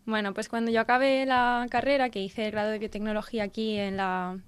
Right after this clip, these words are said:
en la U M H, eh, yo quería hacer carrera científica.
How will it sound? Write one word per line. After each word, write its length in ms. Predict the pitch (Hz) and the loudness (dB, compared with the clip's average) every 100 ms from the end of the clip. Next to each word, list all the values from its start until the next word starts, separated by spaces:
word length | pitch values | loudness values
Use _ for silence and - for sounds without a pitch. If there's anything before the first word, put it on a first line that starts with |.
| - - | -14 -8
en 120 | 214 | -2
la 140 | 202 | 0
U 140 | 208 226 | 0 0
M 220 | 226 233 | 0 0
H, 460 | 269 269 277 269 269 - - - - - - | 0 -2 -4 -4 -6 -20 -20 -20 -20 -14 -2
eh, 480 | 240 226 208 190 190 | 0 0 0 -2 -2
yo 100 | 214 | -2
quería 200 | 220 214 | -2 -2
hacer 160 | 220 | -2
carrera 320 | 220 185 185 180 | -4 -4 -4 -4
científica. 720 | 185 175 277 294 233 - 180 | -6 -4 -4 -4 -6 -6 -10